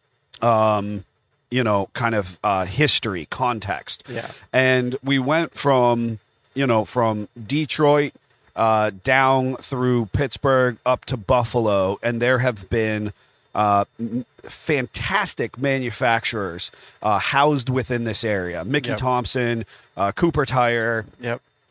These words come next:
Speaker 1: Um, obviously, Four Wheel Drive Hardware was, was born and founded in this area with, uh, the Kennedy family,
Speaker 2: Mm-hmm.
Speaker 1: uh,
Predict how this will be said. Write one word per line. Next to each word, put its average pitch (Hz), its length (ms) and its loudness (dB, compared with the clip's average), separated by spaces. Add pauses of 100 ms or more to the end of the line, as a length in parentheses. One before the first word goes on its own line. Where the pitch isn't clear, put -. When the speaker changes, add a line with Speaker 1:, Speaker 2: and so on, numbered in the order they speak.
(280)
Speaker 1:
Um, 107 440 2
obviously, 123 400 2
Four 123 200 2
Wheel 117 80 2
Drive 104 220 0
Hardware 120 420 2
was, 110 160 -2 (140)
was 117 240 -2
born 113 340 -2
and 110 120 -6
founded 113 500 -2 (320)
in 117 140 -2
this 113 200 0
area 110 420 2
with, 101 380 -2
uh, 95 440 0 (460)
the 104 220 -8 (320)
Kennedy 131 400 0
family, 117 600 -4 (140)
Speaker 2:
Mm-hmm. 107 200 -10
Speaker 1:
uh, 95 220 2